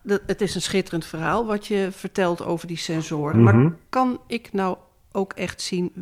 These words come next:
Speaker 1: welk type sensor er gebruikt is bij een foto, als je die bekijkt?
Speaker 2: Als je, eh, als je, z-, zeker als je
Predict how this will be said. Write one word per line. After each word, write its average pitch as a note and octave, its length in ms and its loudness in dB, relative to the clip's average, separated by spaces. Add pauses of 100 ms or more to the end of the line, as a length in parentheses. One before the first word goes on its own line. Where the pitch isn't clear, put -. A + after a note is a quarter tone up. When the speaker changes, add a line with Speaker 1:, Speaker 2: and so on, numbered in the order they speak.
Speaker 1:
welk F3 300 -2 (140)
type E3 480 -6
sensor B3 720 -2
er D3+ 200 -8
gebruikt D3 540 -6
is - 260 -12
bij D3 280 -4
een C#3 260 -8
foto, C#3+ 640 -6 (120)
als - 160 -8
je E3+ 60 -12
die E3 100 -4
bekijkt? D3 580 -8 (1300)
Speaker 2:
Als - 200 0
je, C3+ 140 4
eh, A2+ 420 2
als - 140 2
je, A2+ 180 -6
z-, - 200 -8
zeker D#3+ 440 4
als A2+ 200 0
je G#2 160 -2